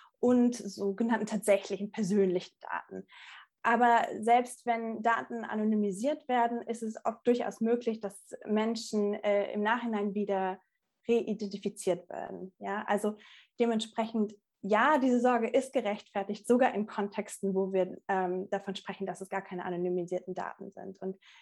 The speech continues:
ich glaube, diese Problematik muss man sich auch bewusst werden, dass wir nicht nur einfach davon unterscheiden können, ah, okay, hier, ähm, sind es nicht anonyme Daten und hier sind es anonyme Daten und diese unterschiedlichen Probleme gibt es,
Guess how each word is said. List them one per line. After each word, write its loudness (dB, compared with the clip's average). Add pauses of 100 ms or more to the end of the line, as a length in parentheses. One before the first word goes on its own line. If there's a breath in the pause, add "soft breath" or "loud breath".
(120 loud breath)
ich -20
glaube, 2
diese 2
Problematik -2
muss -6
man -6
sich -10
auch -4
bewusst -6
werden, -6 (800 soft breath)
dass -2
wir 4
nicht 4
nur 2
einfach -2
davon -2
unterscheiden -2
können, -4 (160)
ah, 2
okay, -4
hier, 4
ähm, 0 (340)
sind 2
es 0
nicht 2
anonyme 2
Daten -4
und -4
hier -2
sind 0
es -6
anonyme -2
Daten -4
und -8
diese 0
unterschiedlichen -6
Probleme 0
gibt -8
es, -4